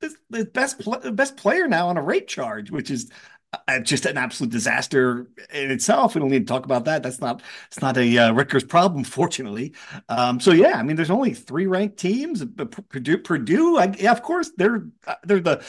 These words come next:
other than Purdue, can you give me one team that you're like, you know, this is, this is a Final Four potential team? I, I can't.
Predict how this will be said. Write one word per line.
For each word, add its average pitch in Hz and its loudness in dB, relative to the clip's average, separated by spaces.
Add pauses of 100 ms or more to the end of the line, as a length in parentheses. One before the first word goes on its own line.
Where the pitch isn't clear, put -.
(260)
other 202 6
than 208 6
Purdue, 156 0
can 135 -4
you 131 -2
give 147 -4
me 135 -2
one 135 -4
team 127 -4
that 120 -4
you're 117 -10
like, 107 -8 (320)
you 117 -2
know, 101 -4
this 131 2
is, 104 -2
this 160 -2
is 107 -10
a 101 -12
Final 139 -2
Four 127 -4
potential 117 -6
team? 98 -10 (180)
I, 120 -6 (140)
I 135 -8
can't. - -8